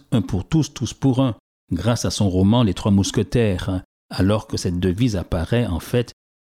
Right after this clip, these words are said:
sous la forme tous pour un, un pour tous dans le roman. Cette fameuse devise a été aussi celle des premières sociétés mutualistes aux Antilles, devise qui a fait la force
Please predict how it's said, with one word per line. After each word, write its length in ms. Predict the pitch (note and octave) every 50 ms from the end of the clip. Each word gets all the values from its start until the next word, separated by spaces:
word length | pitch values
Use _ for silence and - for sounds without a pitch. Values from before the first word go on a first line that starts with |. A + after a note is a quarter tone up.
| _ -
sous 160 | - - -
la 120 | G2+ F#2+
forme 380 | - - - B2+ A#2+ - G#2+ F#2+ - -
tous 200 | - F#3 D#3 -
pour 280 | - - D3+ A#2 G2 F#2+
un, 200 | F2+ G2+ A#2+ - _ _ _ _
un 120 | - G3 B2
pour 260 | - - G#2 - -
tous 460 | - G2 F#2 G2+ - - - - - - - -
dans 120 | - F2+
le 120 | F2 E2+ D#2
roman. 340 | D#2 F2+ F#2 F#2+ F#2 E2+ - - - - _ _ _ _ _ _ -
Cette 160 | - A2 -
fameuse 320 | - D#3 D3+ F3 G3+ F#3
devise 380 | D3 C#3+ C#3+ B2+ C#3+ G3 G3 C#3+
a 60 | C3+
été 260 | B2 A#2 A2 - D#3
aussi 280 | B2+ G#2+ G2+ - - C3+
celle 340 | - - - B2+ B2+ B2+ G#2+
des 100 | F#2 F#2+
premières 420 | - - - G#2+ G#2 A2 A#2+ A2
sociétés 640 | - - G2 F2+ - - F#2+ F2 - - - C#3 B2+
mutualistes 640 | A2 G2 G2 F#2 - F#2+ F2+ G#2+ B2 A#2+ - -
aux 120 | G2 F2+
Antilles, 540 | G#2 G#2 G2+ - - - C#3 A#2+ G#2+ G2 F#2+
devise 460 | F2 F#2+ F#2+ F2+ G#2+ C3+ D3+ C3+ -
qui 160 | - - - G#2
a 80 | F2+
fait 180 | F#2 - - A#2+
la 140 | F#2+ B2 -
force 560 | - - - G3 F#3+ C#3 - - - -